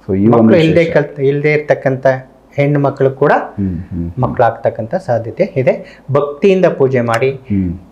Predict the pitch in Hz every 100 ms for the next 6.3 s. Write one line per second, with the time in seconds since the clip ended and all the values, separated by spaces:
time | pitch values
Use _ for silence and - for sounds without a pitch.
0 | 123 120 151 143 131 123 120 - 143 120
1 | - 107 104 - 120 113 107 107 - 1047
2 | 1047 1017 1017 1047 1047 - 1047 - - -
3 | 101 101 117 139 139 127 117 113 135 135
4 | 127 117 117 127 113 107 - 151 147 135
5 | 131 131 120 110 104 - 107 113 113 101
6 | 92 - 143